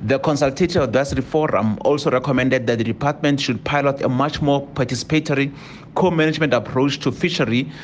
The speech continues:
to improve stakeholder buy-in, develop and urgently implement a poaching reduction strategy to maintain the stock, and also ensure that the fishing communities receive benefits along the entire value chain through capacity building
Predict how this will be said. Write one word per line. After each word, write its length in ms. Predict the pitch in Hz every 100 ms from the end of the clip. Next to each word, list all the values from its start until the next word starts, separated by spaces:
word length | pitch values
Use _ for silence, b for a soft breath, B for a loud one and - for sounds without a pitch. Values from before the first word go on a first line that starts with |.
| B -
to 120 | 156
improve 380 | 139 135 175 -
stakeholder 540 | - 160 160 151 135
buy-in, 600 | 104 107 117 127 156 175 B B B
develop 380 | 113 127 170 175
and 260 | 143 127 180
urgently 420 | 175 151 143 156
implement 600 | 147 143 139 135 131 -
a 60 | 117
poaching 360 | 123 147 151
reduction 420 | 120 104 117 - 120
strategy 640 | - 113 113 107 117 156 B B B
to 100 | -
maintain 420 | 131 120 156 147
the 80 | 123
stock, 360 | 117 120 127 -
and 120 | 135
also 240 | 139 160
ensure 320 | 175 160 165 147
that 120 | 127
the 80 | 123
fishing 320 | 185 185 175
communities 520 | 160 147 135 139 131
receive 500 | 127 117 160 123 101
benefits 560 | 135 139 139 135 - - B B -
along 380 | 127 127 139 131
the 60 |
entire 460 | 120 117 131 127 120
value 300 | 101 127 120
chain 320 | - 120 113 B B -
through 240 | - 147
capacity 480 | 143 127 143 135 -
building 600 | 107 104 135 135 101